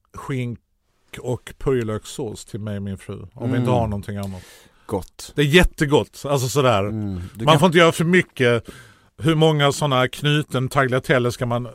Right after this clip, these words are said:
Speaker 1: har du i hela paketet så kommer du äta hela paketet.
Speaker 2: Du kan ta med dig ett gäng såna matlådor till innebandylaget du inte kommer gästa.
Speaker 1: Yes, yes.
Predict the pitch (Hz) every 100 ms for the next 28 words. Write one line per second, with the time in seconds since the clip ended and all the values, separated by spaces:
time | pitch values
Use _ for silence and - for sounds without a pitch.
0 | 139 131 156 160 147 160 143 139 180 139
1 | 117 - 131 156 135 131 123 127 123 123
2 | 120 101 117 117 107 98 - 113 110 85
3 | - - - - 131 160 156 156 160 151
4 | 139 120 117 110 113 110 101 107 98 113
5 | 101 - 131 123 110 92 110 95 92 -
6 | 110 95 92 95 113 113 104 104 87 87
7 | 85 87 80 67 82 - 120 147 - -
8 | - - -